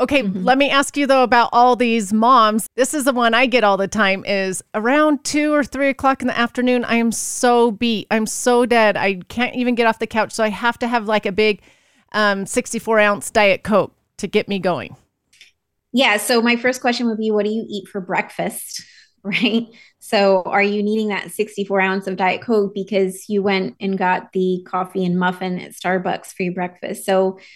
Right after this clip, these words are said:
Speaker 2: really what, what that is, is, you know, we're so addicted to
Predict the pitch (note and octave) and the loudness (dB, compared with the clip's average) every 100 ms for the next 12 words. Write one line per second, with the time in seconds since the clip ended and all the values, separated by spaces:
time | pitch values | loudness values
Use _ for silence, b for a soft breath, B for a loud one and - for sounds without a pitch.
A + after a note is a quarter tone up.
0 | B B G3+ A3+ A#3+ A3+ G3 F#3+ G3+ F#3+ | B B -2 2 4 4 0 0 0 0
1 | - _ - F#3 G#3 A3 G#3 F#3+ G3+ G#3 | -6 _ -12 -2 0 0 0 0 0 0
2 | G3 F#3+ - G3 F#3+ F#3 F#3 - - - | -2 -4 -6 -2 -2 -4 -8 -16 -18 -6
3 | G3 F3+ F3+ F#3+ F#3+ - G#3 G3+ G3+ G3 | -4 -2 -2 -2 -4 -4 0 2 2 0
4 | - F3+ G3 G3 G3+ F#3 - G3+ F#3 F#3 | -2 -4 -4 -4 -4 -4 -6 -6 -4 -2
5 | F3+ F3+ | -4 -6